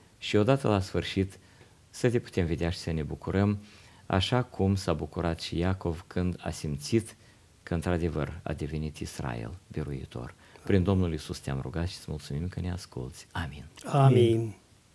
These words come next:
Speaker 2: Stimați prieteni,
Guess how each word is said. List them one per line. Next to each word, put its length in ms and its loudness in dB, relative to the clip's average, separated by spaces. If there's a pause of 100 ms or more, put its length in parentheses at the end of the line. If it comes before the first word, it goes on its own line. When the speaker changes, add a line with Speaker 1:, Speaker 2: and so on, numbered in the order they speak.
(1000)
Speaker 2:
Stimați 600 4 (1300)
prieteni, 600 2